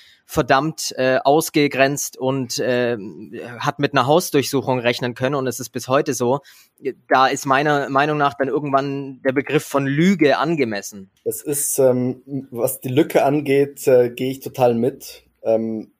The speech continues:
Speaker 2: also es, ich find's erstaunlich, wie gerade jetzt bei dem Thema der Impfschäden oder der, dem Thema der Übersterblichkeit, ähm, haarklein genau um das Thema Impfung herumgeschifft wird. Egal, ob das die Welt ist, die ja auch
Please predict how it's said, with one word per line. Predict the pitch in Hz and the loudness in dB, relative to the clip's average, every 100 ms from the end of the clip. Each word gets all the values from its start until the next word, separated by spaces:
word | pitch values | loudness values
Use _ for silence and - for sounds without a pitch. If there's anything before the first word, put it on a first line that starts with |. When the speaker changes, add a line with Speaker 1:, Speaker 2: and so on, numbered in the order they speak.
| _ _ | _ _
Speaker 2:
also | 113 110 | -8 -6
es, | - | -10
ich | - | -8
find's | 143 135 | -6 -4
erstaunlich, | 123 - 127 147 143 | -4 2 4 4 -2
wie | 131 | 0
gerade | 127 120 117 | 2 2 2
jetzt | 123 - | 0 0
bei | 117 | 0
dem | 117 117 | 0 0
Thema | 131 127 | -2 2
der | 143 143 | 0 0
Impfschäden | 160 - - 135 135 135 131 | -4 -6 -2 2 2 0 -2
oder | 113 113 | 0 2
der, | 104 113 107 101 | 2 2 4 2
dem | - 113 101 | -2 -10 -8
Thema | 127 123 | -2 0
der | 113 110 | 0 -2
Übersterblichkeit, | 165 160 - 120 104 110 107 - 101 113 - - _ _ _ _ _ _ _ _ _ _ _ | 2 2 2 2 0 -2 -10 -2 0 0 -4 -20 _ _ _ _ _ _ _ _ _ _ _
ähm, | 120 113 113 113 - - _ _ | 0 2 2 -4 -8 -20 _ _
haarklein | - 131 143 175 - 135 131 156 | -8 0 2 2 0 2 2 2
genau | 143 127 123 143 | 2 4 6 6
um | 170 156 170 | 4 0 2
das | 151 - | 2 0
Thema | - 139 151 151 | -2 0 4 2
Impfung | - 139 180 180 151 139 139 | 2 0 0 0 2 2 2
herumgeschifft | 139 131 139 151 - 131 - - | 0 0 0 -2 0 -2 -4 -6
wird. | 85 - - | -6 -6 -8
Egal, | - 117 | 0 2
ob | 131 | 2
das | 117 - | 0 -4
die | 107 | -2
Welt | 117 170 175 | 2 2 0
ist, | 156 156 - | -4 -4 -6
die | 120 | 0
ja | 110 104 | 2 4
auch | 131 - - | 0 -4 -12